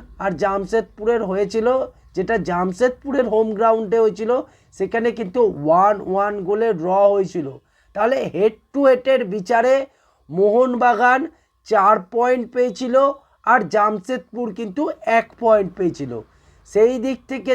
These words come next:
দেখতে গেলে মোহনবাগান আর জামশেদপুরের পয়েন্ট যদি দেখা যায় এক হয়ে যাচ্ছে, তাহলে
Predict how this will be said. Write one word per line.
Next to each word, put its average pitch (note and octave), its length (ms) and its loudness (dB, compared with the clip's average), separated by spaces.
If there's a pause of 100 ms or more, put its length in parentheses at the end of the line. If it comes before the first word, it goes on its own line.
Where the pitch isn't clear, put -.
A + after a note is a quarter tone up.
দেখতে B3 260 -2 (100)
গেলে B3+ 200 2 (540)
মোহনবাগান A#3 920 2
আর B3+ 80 -2 (100)
জামশেদপুরের A3+ 880 0 (220)
পয়েন্ট A3 360 -2 (140)
যদি B3 240 -4 (420)
দেখা G#3 340 0
যায় B3+ 180 2 (300)
এক C4 100 -2 (100)
হয়ে B3+ 240 6
যাচ্ছে, B3+ 360 0 (460)
তাহলে G3+ 360 0